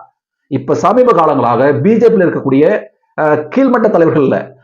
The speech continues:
மேல்மட்ட தலைவர்களே, அஹ், கீழடியை பத்தி ரொம்ப காரசாரமாக, அஹ், பேசிட்டு இருக்கிறாங்க, ரொம்ப நுணுக்கமா கவனிச்சிட்டு இருக்கிறாங்க. ஏன்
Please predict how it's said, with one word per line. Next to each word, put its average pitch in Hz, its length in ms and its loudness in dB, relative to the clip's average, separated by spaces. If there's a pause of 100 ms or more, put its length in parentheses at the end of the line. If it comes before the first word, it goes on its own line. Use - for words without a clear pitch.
(300)
மேல்மட்ட 247 480 2
தலைவர்களே, 190 480 2 (760)
அஹ், 143 460 2
கீழடியை 202 420 2
பத்தி 208 340 0
ரொம்ப 156 460 0 (120)
காரசாரமாக, 190 1080 0 (480)
அஹ், 120 140 -8 (100)
பேசிட்டு 202 280 2
இருக்கிறாங்க, 147 480 -2 (140)
ரொம்ப 196 400 0 (560)
நுணுக்கமா 196 720 0
கவனிச்சிட்டு 185 380 -2
இருக்கிறாங்க. 110 360 -6
ஏன் 156 340 0